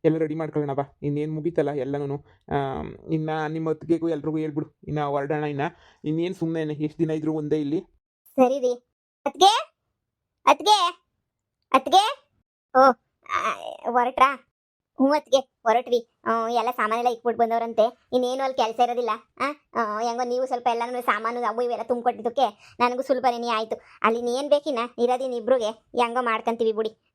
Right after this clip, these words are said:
Speaker 2: ಹ್ಮ್, ಆ, ಏನೋ ನನ್ಗಂತೂ ನೀವೇನ್ ಮಾಡಿದ್ರೂ ನಾನು ಒಳ್ಳೇದಕ್ಕೆ ಮಾಡಿರ್ತೀರಾ ಅನ್ನೋ ನಂಬಿಕೆ ನನಗೆ ಶಾನೆ ಐತೆ. ಆ, ಇಷ್ಟ್ ಮಾಡಿದ್ರೂ ನೀವು ನಾನು ಒಳ್ಳೇದಕ್ಕೆ ಏನೇ ಮಾಡಿದ್ದೀರಾ ನೀವು.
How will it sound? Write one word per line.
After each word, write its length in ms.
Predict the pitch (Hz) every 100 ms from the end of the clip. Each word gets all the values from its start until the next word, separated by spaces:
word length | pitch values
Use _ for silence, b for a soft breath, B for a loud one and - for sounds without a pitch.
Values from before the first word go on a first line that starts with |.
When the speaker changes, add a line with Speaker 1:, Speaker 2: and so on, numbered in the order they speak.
| -
Speaker 2:
ಹ್ಮ್, 280 | 233 226 214 b -
ಆ, 80 | 214 196 139 160 233 B
ಏನೋ 320 | 247 254 277 233
ನನ್ಗಂತೂ 380 | 226 240 254
ನೀವೇನ್ 320 | 269 233 240 247
ಮಾಡಿದ್ರೂ 320 | 240 233 247
ನಾನು 200 | 254 226
ಒಳ್ಳೇದಕ್ಕೆ 360 | 220 240 240
ಮಾಡಿರ್ತೀರಾ 440 | 254 214 226 240 226
ಅನ್ನೋ 180 | 220 220
ನಂಬಿಕೆ 300 | 220 220 240
ನನಗೆ 220 | 233 -
ಶಾನೆ 320 | 220 214 220
ಐತೆ. 460 | 214 220 _ - -
ಆ, 140 | 208
ಇಷ್ಟ್ 340 | 196 233 233 254
ಮಾಡಿದ್ರೂ 460 | 240 240 240 247
ನೀವು 260 | 247 226 240 240 B
ನಾನು 140 | 254 247
ಒಳ್ಳೇದಕ್ಕೆ 380 | 226 247 254 254
ಏನೇ 240 | 240 240
ಮಾಡಿದ್ದೀರಾ 420 | 240 214 214 220
ನೀವು. 200 | 214 214